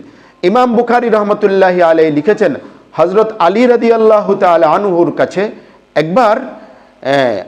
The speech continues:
আমরা জানি হযরত আলী রাদিয়াল্লাহু তাআলা আনহুর খেলাফত পরিচালনা হতো কোত্থেকে? ইরাক থেকে, কুফা থেকে, আমরা জানি অনেকেই। তো হযরত ইরাক বা কুফা ওই এলাকাটা কিন্তু পারসিকদের এলাকা ছিল। তার মানে হলো ইরাকে ওই সময়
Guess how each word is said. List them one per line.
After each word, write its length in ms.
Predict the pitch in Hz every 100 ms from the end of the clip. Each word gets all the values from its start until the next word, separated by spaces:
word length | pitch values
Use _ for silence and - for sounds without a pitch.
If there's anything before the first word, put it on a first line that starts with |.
| -
আমরা 200 | 139 160
জানি 280 | 185 196
হযরত 340 | 196 185 196 -
আলী 220 | 160 190
রাদিয়াল্লাহু 520 | 190 185 185 190 185
তাআলা 300 | 180 180 180
আনহুর 220 | 180 170
খেলাফত 480 | 170 160 165 175 202 202 -
পরিচালনা 500 | - 170 175 175 190
হতো 220 | 180 180 180
কোত্থেকে? 520 | 190 - 160 127 90 - -
ইরাক 240 | 156 190 190 -
থেকে, 200 | 143 147
কুফা 400 | 202 196 - 123
থেকে, 300 | 107 107 101
আমরা 200 | 147 160
জানি 300 | 214 233 226 -
অনেকেই। 340 | 143 131 - - - _ _ _ - - - -
তো 80 | 151
হযরত 340 | 160 180 226 - - - - -
ইরাক 380 | 190 240 208
বা 100 | 196
কুফা 320 | 214 208 214 214
ওই 260 | 196 185
এলাকাটা 760 | 185 190 196 208 202 175 226 208 -
কিন্তু 220 | 175 190
পারসিকদের 720 | 175 165 180 - 170 165 175 -
এলাকা 280 | 135 127
ছিল। 300 | 123 - 85 - - - _ _ _ _ _ _
তার 140 | - 135
মানে 220 | 170 202
হলো 400 | 214 175 202 - - - - _
ইরাকে 360 | 160 190 208 208
ওই 140 | 175
সময় 260 | 170 180